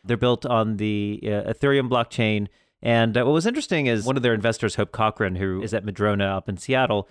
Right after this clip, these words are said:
and a former C F O of King Digital, which was the company behind Candy Crush. So she, she helped on the, the Candy Crush whole saga. And as you can imagine, <laughs> there's a lot of craziness in the finances in that world at the time.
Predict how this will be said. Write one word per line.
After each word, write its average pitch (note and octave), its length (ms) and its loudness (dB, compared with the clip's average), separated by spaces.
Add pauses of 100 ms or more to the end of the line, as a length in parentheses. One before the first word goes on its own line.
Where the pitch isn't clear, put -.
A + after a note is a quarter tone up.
and A2+ 160 -4
a G#2+ 80 -2
former A#2 440 0
C - 180 -4
F A2 140 -4
O A2+ 60 0
of G#2+ 160 -2
King G#2+ 200 -4
Digital, A2 380 -2
which G#2+ 160 -8
was F#2+ 180 -8
the G2+ 440 -4
company A#2+ 220 -2
behind G2+ 320 -2
Candy A2 300 -4
Crush. - 400 -12 (320)
So - 180 0
she, D#3+ 220 0 (160)
she D#3+ 140 -2
helped C#3+ 200 2
on B2+ 120 2
the, A#2 160 6
the A2 120 -6
Candy A#2+ 240 -2
Crush - 480 -2
whole A2+ 280 0
saga. G#2+ 380 0
And G#2 300 2
as G2+ 160 -2
you G#2+ 60 -10
can G#2+ 80 -4
imagine, G#2 360 -2
<laughs> - 40 -20
there's E3 120 2
a - 80 -2
lot D3 140 2
of C3+ 100 -2
craziness A2 440 -2
in A2 40 -4
the G2+ 60 -2
finances G2+ 540 -2
in G2+ 80 -4
that B2+ 180 -2
world G2+ 240 0
at G2 100 -2
the G#2 60 -10
time. F#2+ 320 -4